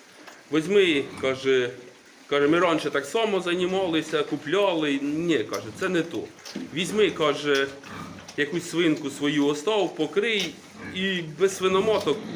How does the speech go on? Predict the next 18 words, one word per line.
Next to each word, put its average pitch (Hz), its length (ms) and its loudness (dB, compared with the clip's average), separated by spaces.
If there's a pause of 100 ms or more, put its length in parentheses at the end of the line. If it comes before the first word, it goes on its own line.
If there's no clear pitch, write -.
не 160 340 0
буде 175 380 0
діла". 110 360 -10 (1700)
Думаю, 151 300 -4
що 208 260 -2
робити? 165 360 0
Ну, 151 60 0
чесно, 156 360 -4
ну, 175 100 -4
в 147 40 2
мене 196 220 0
батьки 147 340 -2
не 143 80 2
тримали 135 520 0
ніколи. 107 400 -10 (120)
Я 180 160 0
їх, 143 200 -4 (200)
е, 127 40 -8